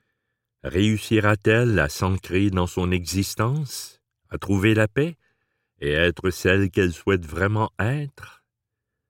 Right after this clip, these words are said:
Deux, toutes nos disparitions. Catherine Larochelle, Québec Amérique,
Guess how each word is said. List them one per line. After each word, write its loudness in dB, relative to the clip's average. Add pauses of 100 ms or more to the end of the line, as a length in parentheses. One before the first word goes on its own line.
(880)
Deux, 0 (440)
toutes -6
nos 2
disparitions. -4 (520)
Catherine 0
Larochelle, -2 (200)
Québec -2
Amérique, -4